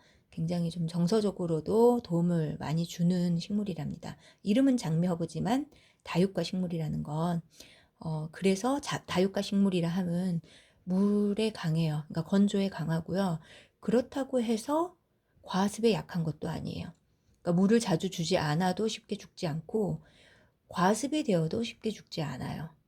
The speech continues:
어, 그렇다고 일부러 과습을 시키지는 않겠지만,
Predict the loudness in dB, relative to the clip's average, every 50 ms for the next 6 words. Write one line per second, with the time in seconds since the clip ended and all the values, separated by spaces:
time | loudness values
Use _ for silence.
0 | _ _ _ _ _ _ _ _ _ -12 -12 -6 -2 -2 -2 0 -2 -4 0 0
1 | 2 4 4 2 2 -2 -4 -2 -2 -4 -2 -2 -4 -4 -6 -8 -8 -10 -8 -4
2 | -2 -2 -2 -2 -2 -4 -6 -6 -8 -8 -10 -8 -4 -2 -2 -2 -2 -4